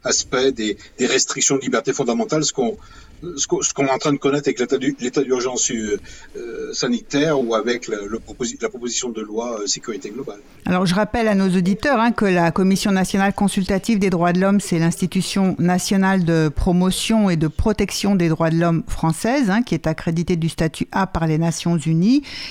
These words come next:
Speaker 2: et que son rôle est notamment de conseiller les pouvoirs publics en matière de droits de l'homme, de contrôler l'effectivité des engagements de la France en matière des droits de l'homme et de droit international humanitaire et d'assurer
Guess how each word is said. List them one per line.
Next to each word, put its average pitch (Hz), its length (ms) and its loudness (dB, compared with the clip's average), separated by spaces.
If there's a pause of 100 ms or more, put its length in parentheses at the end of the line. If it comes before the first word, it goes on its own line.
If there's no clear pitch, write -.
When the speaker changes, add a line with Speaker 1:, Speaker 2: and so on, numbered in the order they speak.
Speaker 2:
et 165 120 0
que 202 220 0
son 185 300 0
rôle 196 300 2
est 180 60 4
notamment 175 460 2
de 160 100 2
conseiller 220 600 2
les 190 120 4
pouvoirs 175 380 0
publics 175 340 2
en 156 60 2
matière 160 400 0
de 156 120 0
droits 151 240 0
de 160 60 -2
l'homme, 214 260 4 (360)
de 160 80 2
contrôler 202 760 2 (300)
l'effectivité 220 880 2
des 190 200 2
engagements 185 500 2
de 180 60 2
la 175 120 2
France 202 380 0
en 170 60 2
matière 170 400 0
des 160 120 2
droits 160 220 2
de 170 60 2
l'homme 180 240 4
et 160 60 2
de 160 80 2
droit 165 200 2
international 165 800 2
humanitaire 151 720 2 (400)
et 180 100 2
d'assurer 196 640 2